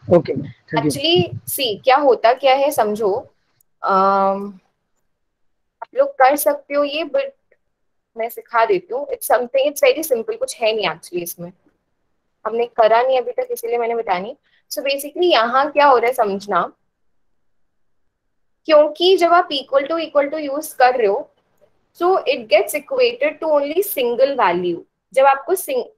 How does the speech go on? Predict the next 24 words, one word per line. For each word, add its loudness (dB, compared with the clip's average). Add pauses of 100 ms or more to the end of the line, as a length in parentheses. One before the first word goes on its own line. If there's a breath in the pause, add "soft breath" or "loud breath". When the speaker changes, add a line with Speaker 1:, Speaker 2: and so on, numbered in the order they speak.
(180)
Speaker 2:
एक -2
से -4
ज्यादा 2
वैल्यूज 0
देना -4
है, -6 (100)
एक -14
वेक्टर 0
देना -2
है, -8 (560)
so -2
you 0
will 2
have, 0 (220)
you -8
cannot 0
just -4
give -4
equal 0
to, -6
equal -2
to, -2
आपको 0
ये -4